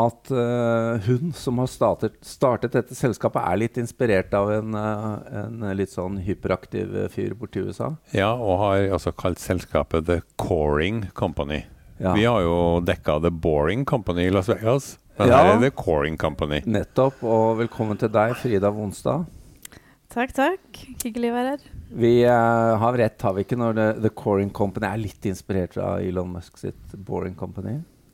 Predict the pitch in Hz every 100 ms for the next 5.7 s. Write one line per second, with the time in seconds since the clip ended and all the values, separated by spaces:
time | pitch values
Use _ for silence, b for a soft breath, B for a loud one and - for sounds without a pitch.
0 | - 202 190 185 170 - 190 - 190 -
1 | 101 139 196 202 190 180 180 202 240 226
2 | 226 240 220 214 214 226 220 220 220 202
3 | 254 151 - 302 285 - 135 127 127 -
4 | - - - - - 143 160 165 165 160
5 | 160 156 147 135 120 98